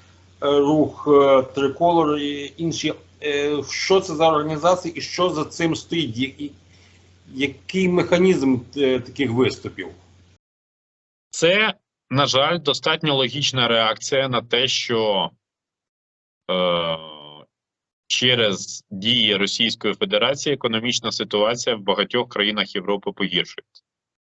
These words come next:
Speaker 2: Конкретно в Чехії ростуть ставки по банківських кредитах, по іпотеках. Е, люди змушені більше платити комірного, і їм це не подобається. Але не означає, що вони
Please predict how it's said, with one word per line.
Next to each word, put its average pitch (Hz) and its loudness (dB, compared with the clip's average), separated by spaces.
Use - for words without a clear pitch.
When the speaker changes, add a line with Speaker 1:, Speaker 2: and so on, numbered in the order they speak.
Speaker 2:
Конкретно 175 0
в 123 -4
Чехії 170 -2
ростуть 117 -6
ставки 131 -4
по 104 -2
банківських 113 -2
кредитах, 127 -2
по 107 -2
іпотеках. 113 -2
Е, 98 0
люди 127 -2
змушені 113 -2
більше 110 0
платити 107 -2
комірного, 120 0
і 113 -10
їм 139 -2
це 131 -2
не 131 0
подобається. 87 -6
Але 139 0
не 151 0
означає, 160 0
що 135 0
вони 135 0